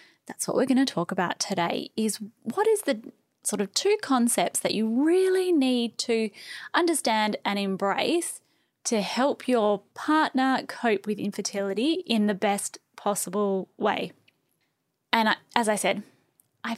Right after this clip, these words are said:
feel like it's going to be advice that you probably haven't heard before. And I think where we start is by having a look at trying to get a bird's eye view of how you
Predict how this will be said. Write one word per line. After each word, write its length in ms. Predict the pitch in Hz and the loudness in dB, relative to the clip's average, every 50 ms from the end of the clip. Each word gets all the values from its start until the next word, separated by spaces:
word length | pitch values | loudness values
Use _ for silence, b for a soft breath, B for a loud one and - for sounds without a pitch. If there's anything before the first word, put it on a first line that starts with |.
| - _ - | -10 _ -4
feel 280 | - 330 339 339 330 302 | 0 2 4 4 4 4
like 180 | 277 262 - | 2 0 0
it's 140 | 240 - - | -2 -4 -2
going 240 | - 226 220 208 208 | 0 0 2 2 0
to 60 | 214 | 0
be 160 | 202 190 185 | 0 2 0
advice 400 | 185 180 175 180 175 180 185 - | 0 0 0 0 2 0 0 -2
that 120 | - - - | -4 -6 -6
you 80 | 190 | -6
probably 520 | - - 208 196 190 202 196 208 202 190 202 | -4 -2 -2 0 0 0 2 2 2 2 0
haven't 880 | 196 - - - - 214 202 190 202 190 185 180 - - - - - - _ _ _ _ - - | -2 -4 -4 -2 0 0 0 2 2 2 2 0 -2 -2 -4 -6 -6 -8 _ _ _ _ -12 -10
heard 500 | - - - 202 190 180 190 190 185 - | -6 0 2 4 4 4 4 2 2 0
before. 640 | 190 185 - - - - 175 - - 277 403 440 381 _ _ _ _ - - - _ _ _ _ _ _ _ - | 0 -2 -2 -4 -2 0 2 4 4 4 4 2 -2 _ _ _ _ -20 -20 -20 _ _ _ _ _ _ _ 2
And 320 | 269 277 294 285 254 - - _ _ _ - - - _ _ _ _ _ _ _ _ - | 4 4 6 4 4 2 -2 _ _ _ -20 -20 -20 _ _ _ _ _ _ _ _ -4
I 60 | 277 | -4
think 320 | - - 392 415 415 415 | -4 -2 -4 -4 -2 0
where 200 | 415 415 415 403 359 | 2 2 4 4 4
we 100 | 302 262 | 2 0
start 440 | - - - 185 180 180 175 - - - | 0 2 2 2 2 2 0 -2 -4 -4
is 360 | - 202 190 185 190 175 - | -2 0 0 0 0 -2 -4
by 440 | - - - 190 185 185 185 185 190 | -4 0 0 2 2 2 2 2 0
having 640 | 202 196 - - 214 220 220 262 269 262 262 247 - - | 0 -2 -4 -2 -2 0 2 2 4 4 2 2 0 -2
a 220 | 220 214 202 196 190 | -2 0 0 2 0
look 380 | 185 170 180 151 - - - 196 - _ - | 0 0 -2 -2 -4 -8 -12 -14 -14 _ -6
at 680 | - 180 180 175 175 - - - - - - - - _ _ _ _ _ _ _ _ _ - | -4 -2 0 0 -2 -4 -6 -6 -8 -8 -8 -8 -12 _ _ _ _ _ _ _ _ _ -10
trying 260 | - - 277 294 302 | -4 0 2 2 2
to 60 | 320 | 4
get 140 | 294 285 247 | 2 2 2
a 60 | 226 | 2
bird's 300 | 196 196 190 190 185 - | 2 2 0 2 2 0
eye 160 | 190 175 175 | 0 0 0
view 280 | 170 - 175 170 165 165 | -2 -2 -2 -2 0 0
of 160 | 165 180 175 - | 0 -2 -2 -2
how 640 | - - - - 196 185 190 196 196 196 185 - - - | -6 -6 -2 0 0 2 2 2 2 2 2 0 -2 -4
you 300 | 196 175 180 196 202 | -4 0 2 2 2